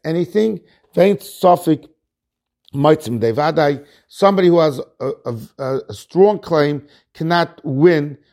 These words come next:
uh, cannot prevail against somebody who has a weak, a, a weak claim. And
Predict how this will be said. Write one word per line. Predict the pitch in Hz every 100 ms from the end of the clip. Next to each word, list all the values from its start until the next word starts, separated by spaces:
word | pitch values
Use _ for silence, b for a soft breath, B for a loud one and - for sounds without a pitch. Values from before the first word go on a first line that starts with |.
| _
uh, | 143 143 _
cannot | 165 170 170
prevail | 165 143 139 160 147 135 127 b b
against | 135 147 156 -
somebody | - 165 151 143 135 b b
who | - 151
has | 156 147 139 -
a | -
weak, | 135 156 - _
a, | 135 - -
a | 147
weak | 139 147 147
claim. | - 95 76 65 _ _ _ _ _ _ _ _ _ b b b b
And | - 143 151